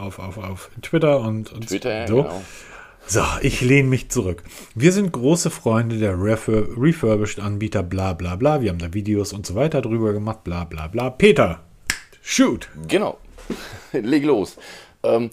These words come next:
Speaker 2: nein, ist der Tatsache. Wir haben ja immer wieder in der letzten Zeit gesagt, dass wir das wirklich begrüßen, dass man Geräten einfach mal eine zweite ins Leben schenkt, indem man halt dann statt ein neues Gerät ein gebrauchtes Gerät gekauft, weil die sind ja eigentlich immer in, in Ordnung.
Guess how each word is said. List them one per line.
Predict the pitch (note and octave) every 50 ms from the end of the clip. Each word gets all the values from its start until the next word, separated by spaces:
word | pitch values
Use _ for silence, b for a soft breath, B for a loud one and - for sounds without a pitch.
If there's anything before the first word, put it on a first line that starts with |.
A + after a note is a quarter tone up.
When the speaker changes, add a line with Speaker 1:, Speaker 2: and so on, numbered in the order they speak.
| - _ -
Speaker 2:
nein, | E2+ A#2+ F#3+ A3
ist | - C3 - -
der | D3 C#3+
Tatsache. | - - C3+ C3 - F#3+ E3+ C#3
Wir | - - G2
haben | A#2+ C#3
ja | C#3 B2+
immer | - - C3+ D3+ D3 C3
wieder | C3 B2+ C#3
in | C3
der | B2 A2+
letzten | F#2 A2 A#2+ - - A2+ G#2
Zeit | - G2+ F#2+ -
gesagt, | - G2+ E2 F#2+ G2+ A2 A#2 - -
dass | G#2 G2 - -
wir | G#2 G#2
das | - G#2+ G2+ F#2 - G2
wirklich | G#2 G#2 - - G2+
begrüßen, | G2+ F2+ F#2 G2+ A#2 B2 A#2 - G#2
dass | E2 G2+ G2 F2+ - -
man | F#2+ F#2+ F2+ F2 F2 F2 E2+ D#2 D#2+
Geräten | F2 G2 E2+ G#2 A#2+ A#2+ - F2
einfach | F#2+ - G2+
mal | G2 F#2
eine | F2 E2+
zweite | - F#2 F2 F2 D2
ins | D#2 - - G#2
Leben | A2 A#2+ A2+ A2+
schenkt, | - A#2+ G#2+ A2 G#2 -
indem | E2+ F#2+ G#2 G#2+
man | G#2 G2
halt | F#2+ F2+ F2+ F2+
dann | F#2+ F2 F#2 F2 B B B B B B
statt | B - F#2 E2 -
ein | E2+
neues | F2 G2+ A2+ -
Gerät | - F2 G2 G2 - - - -
ein | D#2 -
gebrauchtes | D3+ C3+ - - E3+ F#3 - F#3 - -
Gerät | - D3 D3 C#3+
gekauft, | - C#3+ C3+ C#3 C3+ -
weil | - F#2 F#2+
die | G2+ G2+
sind | G#2 A2+
ja | G#2+ G2+ - - _ _ _ -
eigentlich | - F2+ F#2 F#2+ F2 - - - _
immer | - A#2+ A#2+ C3 C3 A#2+ A#2 -
in, | - F#2+ - _ - C2+ B1+ - _ _ -
in | - F#2+
Ordnung. | - G2+ C3+ - - C3 C3 C3+ C3+